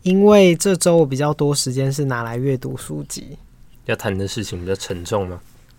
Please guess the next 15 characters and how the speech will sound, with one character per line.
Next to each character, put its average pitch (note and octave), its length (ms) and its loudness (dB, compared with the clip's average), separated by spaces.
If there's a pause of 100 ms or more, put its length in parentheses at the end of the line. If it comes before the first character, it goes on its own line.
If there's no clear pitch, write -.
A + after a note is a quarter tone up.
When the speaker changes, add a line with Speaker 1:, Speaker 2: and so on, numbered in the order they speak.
(320)
Speaker 1:
这 C4+ 220 2
也 D#3+ 160 4
不 E3 140 -4
算 F#3+ 180 2
沉 C3 220 -2
重 C3+ 200 -2
吧， B2+ 160 -6
每 C#3+ 160 0
个 C#3+ 60 2
人 D3 160 0
必 G#3+ 180 -2
经 E3+ 220 0
的 C#3+ 100 2
过 C#3 240 -2
程。 - 200 -6